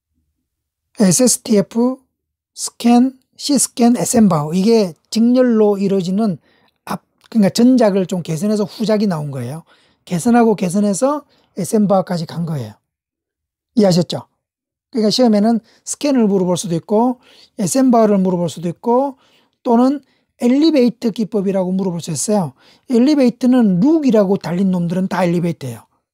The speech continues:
스캔으로부터 룩이 나오고, C스캔으로부터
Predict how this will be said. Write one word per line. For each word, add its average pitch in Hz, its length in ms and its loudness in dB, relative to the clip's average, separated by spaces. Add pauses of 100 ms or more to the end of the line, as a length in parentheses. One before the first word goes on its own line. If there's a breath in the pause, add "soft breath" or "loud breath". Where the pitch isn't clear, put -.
(640)
스캔으로부터 208 680 2
룩이 185 280 0
나오고, 175 520 -2 (360 soft breath)
C스캔으로부터 226 1160 0